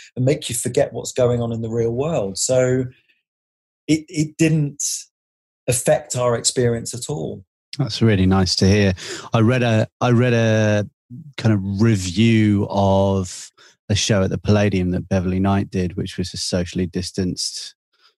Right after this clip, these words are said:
Speaker 2: um, experiment. I guess it was a gig, and you could see the,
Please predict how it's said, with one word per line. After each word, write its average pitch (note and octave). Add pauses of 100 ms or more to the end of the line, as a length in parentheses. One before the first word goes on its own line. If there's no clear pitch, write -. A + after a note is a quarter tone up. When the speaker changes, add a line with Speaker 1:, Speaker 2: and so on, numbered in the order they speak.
(760)
Speaker 2:
um, F2+ (240)
experiment. F#2
I F2+
guess F#2+
it -
was F2+
a F2+
gig, F#2+
and F#2
you E2+
could -
see G2
the, E2+